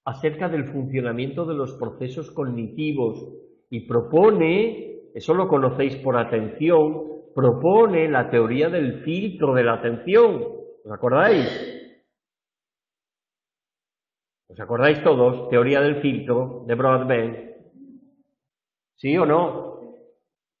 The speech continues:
Eh, para Broadbent,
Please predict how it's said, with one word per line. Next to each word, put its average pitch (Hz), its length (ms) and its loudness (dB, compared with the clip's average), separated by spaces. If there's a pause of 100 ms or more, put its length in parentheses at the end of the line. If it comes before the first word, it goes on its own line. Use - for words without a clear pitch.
(2250)
Eh, 113 480 0 (200)
para 104 220 -6
Broadbent, 123 960 -2